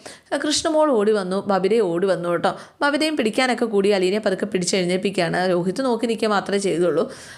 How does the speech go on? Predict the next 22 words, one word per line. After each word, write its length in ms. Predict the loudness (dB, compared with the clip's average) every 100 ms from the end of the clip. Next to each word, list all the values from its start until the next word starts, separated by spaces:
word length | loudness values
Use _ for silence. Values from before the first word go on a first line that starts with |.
| -6
അങ്ങനെ 240 | -2 0 2
ബബിതയെ 460 | 2 2 2 0
പിടിച്ചെഴുന്നേൽപ്പിച്ചു 720 | -2 -4 0 0 0 0 0 0
അലീനയെ. 680 | 2 2 0 -2 0 0 -4 -14 -8 0
ആ, 40 | 2 2 -2 -4 -2 -2 0 2
ആ, 120 | 2 0
കൃഷ്ണയും 300 | -2 0 2
ബബിതയും 340 | 2 2 0
ചേർന്നിട്ട് 320 | 0 0 0 -2
പിടിച്ചെഴുന്നേൽപ്പിച്ചു. 680 | -2 0 0 0 -2 0
അവിടെ 120 | 0 0
ഒരു 100 | 0
കസേരയിൽ 460 | -2 2 2 2 2
ഇങ്ങനെ 200 | -2 -2
ഇരുത്താണ്. 480 | -4 -2 0 2 0
"എന്താ 480 | -2 -2 0 0 2
അലീന 240 | 0 -2
ചേച്ചിയെ 280 | 0 0 0
പറ്റിയെന്ന്?" 400 | -2 0 0 0
ചോദിച്ചുകൊണ്ട്. 480 | -2 -4 -2 -2 -2 -6 -12 -18 -6
"അറിയില്ല, 440 | 0 2 2 2 0
പെട്ടെന്ന് 360 | 0 -2 -2